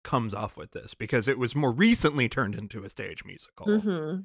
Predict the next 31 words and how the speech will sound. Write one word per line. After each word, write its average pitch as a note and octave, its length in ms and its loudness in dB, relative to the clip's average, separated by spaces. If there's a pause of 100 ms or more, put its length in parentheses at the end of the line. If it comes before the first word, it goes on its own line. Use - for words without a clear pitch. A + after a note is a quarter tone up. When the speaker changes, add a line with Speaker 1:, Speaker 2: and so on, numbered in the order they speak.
(180)
Speaker 1:
And F3 160 4
how A3 240 10
did B3 140 6
they G3+ 140 12
address D#3 360 4
it, D3+ 140 4
and D3 260 0
did C3+ 280 0
they C#3+ 140 6
try C3 220 2
to A#2 100 2
dive G2 300 -4
into F#2+ 240 -10
those E2+ 240 -12
themes? - 380 -16
Because A#2 440 2 (140)
it D#3 220 4
would E3 400 6
play A#3+ 420 6
so G3+ 540 0
well C#3+ 440 8 (300)
if D3 160 6
you E3 220 0
actually D3 560 2
took C3+ 340 0
the A#2 140 -2
time A2 340 0
to G2 80 -6
think F#3 320 4
through E2+ 240 -10
it. - 200 -12